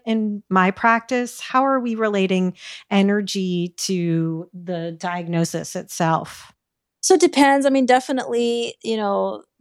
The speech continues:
Speaker 2: patients there, a lot of them can be nutrient depleted, depending on whether, especially if they're on birth control pills,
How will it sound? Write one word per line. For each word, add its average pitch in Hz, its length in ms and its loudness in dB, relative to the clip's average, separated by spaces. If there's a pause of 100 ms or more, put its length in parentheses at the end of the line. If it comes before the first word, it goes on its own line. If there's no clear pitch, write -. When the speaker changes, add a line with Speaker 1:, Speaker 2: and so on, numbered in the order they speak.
Speaker 2:
patients 226 460 0
there, 196 440 4
a 196 100 0
lot 196 160 2
of 196 80 0
them 185 160 -4
can 180 180 -6
be 180 80 -2
nutrient 175 480 2
depleted, 185 460 4
depending 220 320 2
on 185 160 0
whether, 170 320 4
especially - 400 -2
if 175 60 -8
they're 170 120 0
on 160 100 -2
birth 170 200 2
control 180 320 -4
pills, 175 540 0